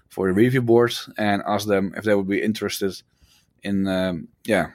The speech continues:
helping each other prepare by doing, uh, mock review boards, uh, by presenting about technical stop-, topics, uh, by discussing the issues we run, run into in our day-to-day jobs,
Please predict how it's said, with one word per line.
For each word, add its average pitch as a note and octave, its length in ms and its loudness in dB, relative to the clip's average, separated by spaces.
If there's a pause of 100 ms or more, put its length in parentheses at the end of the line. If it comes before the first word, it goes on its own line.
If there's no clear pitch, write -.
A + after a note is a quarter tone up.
helping G#2 280 2
each G2 140 2
other A2 140 6
prepare G2+ 540 4
by F2+ 220 4
doing, F2+ 400 2
uh, F2+ 140 0
mock G#2 300 2
review F#2+ 260 2
boards, F2+ 540 0 (560)
uh, F2 400 -2
by F2 420 0 (440)
presenting G2 440 4
about F#2 220 2
technical F#2+ 300 0
stop-, A2 360 0
topics, G#2+ 640 2 (540)
uh, F#2 300 -2
by F#2 140 2
discussing F#2+ 600 0
the F#2 480 2 (120)
issues G#2+ 380 0
we G2+ 180 2
run, F#2+ 280 -2
run G2+ 260 0
into G2+ 400 0
in G2 140 -4
our F#2 100 0
day-to-day F2+ 400 0
jobs, A#2 460 0